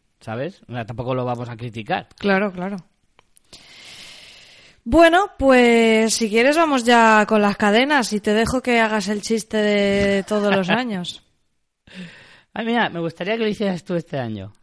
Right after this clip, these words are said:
Speaker 1: Va.
Speaker 2: Bueno, pues
Speaker 1: Te
Speaker 2: siguiendo
Speaker 1: concedo
Speaker 2: la
Speaker 1: el honor.
Speaker 2: tradición,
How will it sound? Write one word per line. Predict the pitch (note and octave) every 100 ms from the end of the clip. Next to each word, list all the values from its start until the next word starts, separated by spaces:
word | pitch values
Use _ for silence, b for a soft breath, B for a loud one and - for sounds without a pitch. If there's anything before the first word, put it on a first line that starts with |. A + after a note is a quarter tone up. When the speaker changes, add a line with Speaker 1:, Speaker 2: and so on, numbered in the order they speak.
| C3
Speaker 1:
Va. | C#3+ - _ _ B B B B B B
Speaker 2:
Bueno, | A3+ G#3+ G3+
pues | G#3 G3+ G3+ G3 F#3+
Speaker 1:
Te | -
Speaker 2:
siguiendo | A3 B3 G#3+
Speaker 1:
concedo |
Speaker 2:
la | B3+
Speaker 1:
el | A3
honor. | A3
Speaker 2:
tradición, | B3 B3 - C4+ C#4+ D4 D#4+